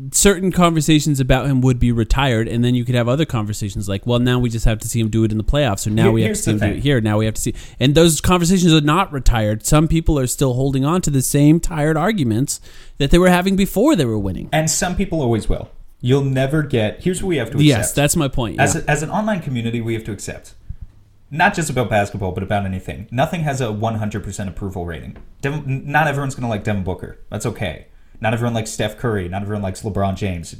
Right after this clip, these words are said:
Speaker 2: You know, every superstar, you're gonna have
Speaker 1: Yeah.
Speaker 2: a certain amount of haters. But every
Speaker 1: Right.
Speaker 2: move you make in the N B A buys you a certain amount of time.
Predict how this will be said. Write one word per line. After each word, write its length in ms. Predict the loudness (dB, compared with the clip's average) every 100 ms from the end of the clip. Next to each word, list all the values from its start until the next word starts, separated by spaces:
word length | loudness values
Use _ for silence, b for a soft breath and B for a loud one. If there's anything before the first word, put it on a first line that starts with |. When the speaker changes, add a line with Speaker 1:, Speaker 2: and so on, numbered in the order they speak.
| -14
Speaker 2:
You 100 | -8
know, 140 | -8 -6
every 240 | -6 -6 -8
superstar, 640 | -8 -8 -10 -6 -6 -6
you're 100 | -6
gonna 160 | -6 -2
have 160 | 6
Speaker 1:
Yeah. 120 | 6
Speaker 2:
a 20 | 6
certain 180 | 0
amount 160 | -6 -8
of 80 | -8
haters. 380 | -8 -6 -10 -14 B B
But 120 | -6 2
every 260 | 4 4
Speaker 1:
Right. 100 | 0
Speaker 2:
move 220 | -4 -4
you 100 | -2
make 380 | -2 -2 -4 -4
in 80 | -6
the 160 | -6 -6
N 140 | -6
B 180 | -4 -4
A 80 | -4
buys 360 | -6 -4 -4 -4
you 120 | -8
a 20 |
certain 240 | -8 -8 -6
amount 200 | -6 -8
of 80 |
time. 360 | -8 -6 -6